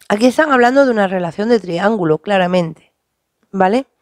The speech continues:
Por eso os digo que muchos acuarios lo tendréis por vuestra parte o por parte de esta persona, pero aquí me muestran si-, a mí un triángulo. Y hay un contraataque de esa persona.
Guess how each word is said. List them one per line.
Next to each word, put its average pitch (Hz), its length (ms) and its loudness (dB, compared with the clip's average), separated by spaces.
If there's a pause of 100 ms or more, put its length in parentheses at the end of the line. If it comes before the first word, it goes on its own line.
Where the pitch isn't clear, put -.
(340)
Por 208 140 2
eso 240 160 2
os 254 100 2
digo 247 400 0
que 208 140 -8
muchos 208 440 -8
acuarios 208 380 0
lo 196 120 2
tendréis 185 440 -4
por 175 160 -4
vuestra 180 420 -2
parte 214 540 -4
o 208 160 -4
por 196 220 -4
parte 175 320 -8
de 185 120 0
esta 156 260 -8
persona, 202 540 -4 (420)
pero 202 360 2
aquí 170 320 -8
me 214 120 0
muestran 196 460 -4
si-, 190 340 -12
a 175 120 -2
mí 196 260 -2
un 196 120 0
triángulo. 147 580 -6 (1120)
Y 247 80 2
hay 302 140 4
un 294 80 -6
contraataque 185 580 -2
de 185 60 0
esa 190 220 -6
persona. 170 580 -10